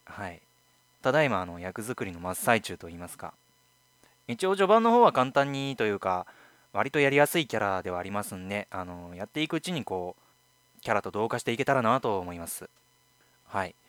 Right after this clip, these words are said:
で、あの、このフラグメントというお話ですけれども、あの、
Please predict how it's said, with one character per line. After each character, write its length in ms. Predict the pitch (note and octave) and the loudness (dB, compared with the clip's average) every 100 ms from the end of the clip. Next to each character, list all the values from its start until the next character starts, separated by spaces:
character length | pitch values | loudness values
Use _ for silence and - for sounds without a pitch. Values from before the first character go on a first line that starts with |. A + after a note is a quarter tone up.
| _ _ _ _ - | _ _ _ _ -10
で、 60 | |
あ 60 | F#2 | -8
の、 120 | F2 | -8
こ 100 | F#2+ | -12
の 60 | F2 | -10
フ 140 | C#3+ | 2
ラ 100 | D#3+ | 4
グ 100 | C#3+ | 4
メ 100 | A2 | -2
ン 80 | F2+ | -4
ト 100 | F2 | -10
と 100 | E2+ | -12
い 80 | E2+ | -14
う 60 | |
お 40 | E2 | -14
話 360 | G2 F#2 - | -14 -12 -14
で 100 | F#2 | -14
す 100 | - | -14
け 100 | F#2+ | -14
れ 100 | F2+ | -14
ど 80 | F2 | -12
も、 260 | F#2+ G2 - _ _ - _ _ _ _ | -8 -10 -10 _ _ -20 _ _ _ _
あ 60 | F2+ | -16
の、 680 | E2+ E2+ F2 F2 E2+ E2+ | -16 -16 -18 -18 -16 -18